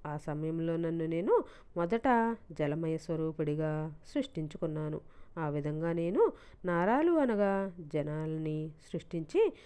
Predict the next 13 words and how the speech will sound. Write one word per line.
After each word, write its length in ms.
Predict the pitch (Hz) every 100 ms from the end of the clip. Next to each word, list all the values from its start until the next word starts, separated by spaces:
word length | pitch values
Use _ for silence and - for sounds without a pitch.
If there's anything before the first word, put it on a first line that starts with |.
| - -
ఆ 120 | 180
నేలనే 720 | 175 180 202 277 277 254 254 - 175
నా 180 | 160
నివాస 380 | 151 143 147 -
స్థానంగా 560 | 151 - 147 147 151 160
మార్చుకోవడం 760 | 156 156 - 165 156 160 160
వల్ల 340 | 160 180 359 349 - - -
నాకు 220 | 208 - 208
నారాయణుడు 680 | 190 180 185 247 294 339
అనే 220 | 339 269 214
పేరు 300 | 170 170 220
వచ్చింది. 500 | 180 - 170 160 - - - -
ప్రతికల్పంలో 1040 | 147 156 160 160 170 165 165 160 160